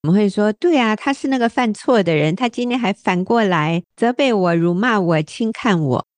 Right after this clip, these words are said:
刚刚长安有说出这个妻子里面的一种心态，妻子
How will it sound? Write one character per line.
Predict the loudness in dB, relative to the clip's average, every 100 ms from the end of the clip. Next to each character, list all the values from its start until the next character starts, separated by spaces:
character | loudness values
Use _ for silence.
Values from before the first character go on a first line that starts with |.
| _ _ _
刚 | 0
刚 | 0
长 | 0 -2 -2
安 | 0 0
有 | 0
说 | -2 -2 -2
出 | -2 -6 -4 -2
这 | 0 0
个 | 2 0
妻 | -2 -2 -2
子 | 0 -2
里 | 0 -2
面 | -2 0 0 0
的 | -4
一 | -4
种 | -4 0 -2 -2 _
心 | -8 0 0 0
态， | -4 -4 -4 _ _ _
妻 | -8 -2
子 | 0 0 -2 -2